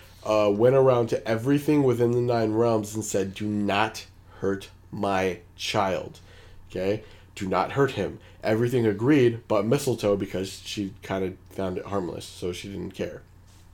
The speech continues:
So, at one point in the future, uh, whilst every-, once everybody found out that, uh, that, what was it? <laughs> That, that Baldur was i-,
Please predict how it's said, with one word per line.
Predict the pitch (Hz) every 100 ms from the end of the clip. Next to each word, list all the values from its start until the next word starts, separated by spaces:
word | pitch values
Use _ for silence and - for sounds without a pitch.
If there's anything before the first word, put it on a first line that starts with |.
| -
So, | - - 120 110 101 - - - -
at | - 104
one | 117 165
point | 135 135 131
in |
the | 113
future, | - 180 - 110 107 - - - - - -
uh, | 110 107 98 98 - - - -
whilst | 110 113 113 - -
every-, | 113 120 117 - -
once | 113 143
everybody | 139 143 139 123
found | 123 127 110
out | 120 120
that, | 120 107 101
uh, | 90 98 98 92 90 90 - - - - - - -
that, | - 104 101 95 92 - - - - - - - - -
what | - 104
was | 95
it? | 80 - - -
<laughs> | 143 - - - - - 135
That, | 131 123 110 - - -
that | 131 123 - - - - - -
Baldur | 123 131 135
was | 120 117 - - - -
i-, | 117 120